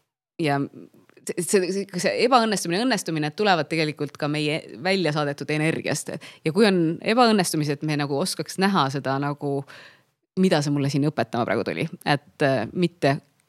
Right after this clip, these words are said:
ei kuku ko-, kokku ja ei hakka, noh, nutma võib ikka hakata, aga ei kuku kokku ja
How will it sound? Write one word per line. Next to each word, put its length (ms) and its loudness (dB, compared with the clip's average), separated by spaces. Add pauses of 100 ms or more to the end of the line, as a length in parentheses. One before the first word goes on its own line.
(120)
ei 140 -2
kuku 240 -2
ko-, 240 -6
kokku 520 0
ja 200 -2
ei 80 2
hakka, 240 -6
noh, 180 -4
nutma 320 -2
võib 140 -2
ikka 180 0
hakata, 300 -4
aga 100 0
ei 140 0
kuku 240 -2
kokku 340 4
ja 140 4